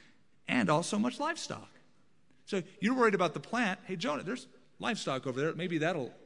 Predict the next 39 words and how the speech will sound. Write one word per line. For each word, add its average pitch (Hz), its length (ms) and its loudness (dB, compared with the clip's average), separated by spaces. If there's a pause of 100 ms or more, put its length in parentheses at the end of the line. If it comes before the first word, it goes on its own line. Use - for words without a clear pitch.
(200)
make 135 200 -8
you 131 80 -4
compassionate. 127 680 -8
The - 60 -12
people 170 320 -6
don't. 107 260 -6 (920)
You're 151 120 -2
worried 202 140 4
about 170 240 2
your 156 100 -2
plant. 185 280 -2
Well, 151 120 0
there's 139 180 0
animals 160 360 -2
there 131 120 0
too 160 220 -4
besides 120 400 -8
kids. 107 540 -10 (720)
You 160 100 0
know, 175 100 2
there's 160 200 4
innocent 196 400 4
creatures. 208 460 -2
They 175 120 2
haven't 175 240 0
done 127 160 2
anything. 123 460 -2 (440)
The 143 240 2 (160)
kids 220 300 2
didn't 160 200 2
do 143 140 2
anything 131 400 -2
to 117 200 -2 (220)
merit 131 280 0
judgment, 151 380 0
neither 208 200 2
did 202 120 -4
the 208 80 -4
livestock. 214 500 -6